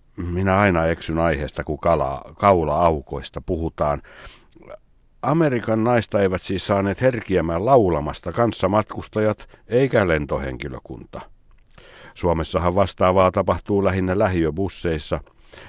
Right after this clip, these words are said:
joissa on se etu, että kukaan ei joudu kauan kuuntelemaan laulua tai muuta oikeasti mielenvikasta. Tilausbussissa tilanne on jo pahempi.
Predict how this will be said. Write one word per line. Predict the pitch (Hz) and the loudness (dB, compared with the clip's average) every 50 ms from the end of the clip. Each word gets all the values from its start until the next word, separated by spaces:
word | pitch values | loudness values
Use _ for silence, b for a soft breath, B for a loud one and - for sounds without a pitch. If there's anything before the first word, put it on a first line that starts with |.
| B - | B -8
joissa | 80 73 71 69 - 73 69 | -6 -6 -6 -6 -8 -8 -8
on | 67 62 | -6 -4
se | 87 85 85 90 | -2 2 2 2
etu, | 92 - - 92 85 | 2 2 0 0 -2
että | 80 - - 85 | -2 -2 -6 -6
kukaan | - 87 82 - 90 82 78 78 | -4 -4 -2 0 2 2 2 0
ei | 78 | -2
joudu | 78 80 78 78 85 - | -2 -2 -2 -4 -2 0
kauan | - 107 110 107 101 92 90 82 78 76 | 2 4 4 4 4 4 4 2 0 -2
kuuntelemaan | - 80 78 76 76 78 73 73 73 73 73 73 73 78 | -2 -2 -2 -2 -2 -4 -4 -4 -4 -4 -4 -2 0 2
laulua | 80 80 78 76 73 71 71 69 69 69 B B B B B B B - | 2 2 2 2 0 -2 -4 -4 -4 -6 B B B B B B B -6
tai | - 82 78 80 | -2 0 0 2
muuta | 90 98 95 87 82 - 78 73 | 2 2 2 0 0 -2 -4 -2
oikeasti | 78 82 82 78 73 69 - 76 73 67 - - - 71 69 B B B - | 0 0 2 2 0 -2 -6 -8 -8 -8 -10 -12 -10 -12 -12 B B B -8
mielenvikasta. | 73 78 78 71 69 67 65 64 62 62 64 73 - - - - - - - - - - - - - - b b b b b b b b b b b - - - - - - - - | -4 -4 -2 -2 -4 -4 -6 -8 -10 -12 -12 -12 -12 -12 -12 -12 -12 -12 -14 -16 -18 -20 -20 -20 -20 -20 b b b b b b b b b b b -20 -20 -20 -20 -20 -20 -10 -4
Tilausbussissa | - 113 131 131 110 87 80 - - - 78 76 - - 73 - - 73 | 0 2 4 4 4 4 2 -2 -6 -10 -12 -12 -10 -12 -10 -10 -10 -6
tilanne | - 87 82 80 73 71 73 | -4 -2 0 0 0 -2 -4
on | 71 69 71 71 | -6 -6 -4 -4
jo | 76 73 69 | -4 -6 -4
pahempi. | - 73 69 98 101 139 57 55 - - - - - | -6 -6 -8 -8 -10 -14 -14 -16 -18 -18 -18 -18 -18